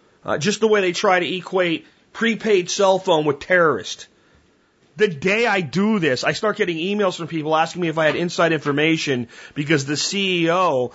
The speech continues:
of one of the largest Bitcoin exchanges is taken down for quote unquote money laundering. Where, and, and the guy publicly transferred money. He didn't try to hide it. He didn't use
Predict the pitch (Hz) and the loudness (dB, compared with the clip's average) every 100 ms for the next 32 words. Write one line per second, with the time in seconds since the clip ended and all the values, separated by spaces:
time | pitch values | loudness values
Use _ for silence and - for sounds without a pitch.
0 | - - 143 151 165 156 151 160 143 135 | -14 -4 -2 0 -2 0 0 -2 -2 -6
1 | 170 - 165 139 123 147 139 123 123 123 | -6 -4 -4 -4 -4 -4 -4 -6 -10 -2
2 | 160 139 135 139 135 139 - 147 131 143 | 0 0 0 2 2 -2 -2 0 0 -2
3 | 135 139 151 143 113 101 95 92 - _ | -2 0 0 0 -4 -8 -10 -16 -18 _
4 | _ _ _ _ 135 160 131 151 165 151 | _ _ _ _ 0 2 2 2 0 0
5 | 160 170 - - 185 190 170 - 170 156 | 2 0 0 0 0 2 -2 -2 -2 -2
6 | 147 135 180 131 131 170 170 147 120 175 | -6 -2 0 0 -2 -4 -2 -2 -2 -2
7 | 170 123 170 190 190 | -2 0 -4 -2 -6